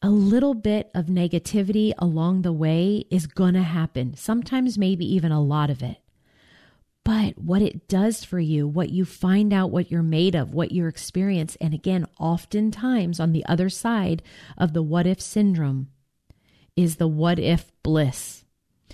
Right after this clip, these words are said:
Because I wanna tell you, I did speak in front of what turned out to be a total of sixteen hundred people.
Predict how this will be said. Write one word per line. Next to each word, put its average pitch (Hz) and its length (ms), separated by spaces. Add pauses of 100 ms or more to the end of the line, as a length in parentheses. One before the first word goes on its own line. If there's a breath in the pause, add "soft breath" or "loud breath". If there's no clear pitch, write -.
(280 loud breath)
Because 196 320
I 190 40
wanna 208 220
tell 196 240
you, 190 260 (300 loud breath)
I 180 240 (100)
did 185 380
speak - 640
in 165 160
front 160 320
of 165 380 (400 soft breath)
what 160 300 (180)
turned 180 240
out 170 160
to - 80
be 170 100
a 156 60
total 170 440
of 151 120
sixteen - 720
hundred 160 580
people. - 480